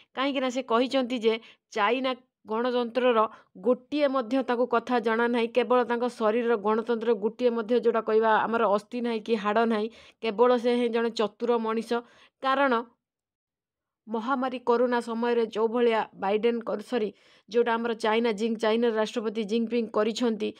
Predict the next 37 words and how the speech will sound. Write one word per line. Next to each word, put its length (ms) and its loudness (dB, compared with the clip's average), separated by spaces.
ତ 120 -20
ନିଶ୍ଚିତ 320 -2
ଭାବରେ 240 2
ଆପଣ 200 0
ସମସ୍ତଙ୍କୁ 580 0
ଜଣା। 260 -2
ବାଇଡେନ 420 0
ମଧ୍ୟ 280 -2
କହିଛନ୍ତି, 600 0
ବାଇଡେନ 400 2
ଯୋଉ 180 2
ଆମେରିକାର 500 0
ଯୋଉ 200 0
ଆଲୋଚନା 480 0
ଚାଲିଥିଲା, 560 0
ଯୋଉଟା 300 2
ଆମର 300 -4
ଚାଲିଥିଲା 420 2
ସାମ୍ବାଦିକ 520 0
ସମ୍ମିଳନୀ, 540 2
ତ 120 -20
ସାମ୍ବାଦିକ 540 -4
ସମ୍ମିଳନୀରେ 500 0
ସେ 120 -4
କହିଛନ୍ତି 520 -2
ଯୋଉ 160 0
ଆମେରିକାର 480 0
କରୋନା 360 2
ସ୍ଥିତି, 340 -6
କରୋନା 380 0
ଟିକା 240 -6
ଆଉ 160 0
ଚାଇନା 360 0
ସହିତ 260 -4
ସମ୍ପର୍କଠାରୁ 720 -2
ଆରମ୍ଭ 360 0
କରି 240 -2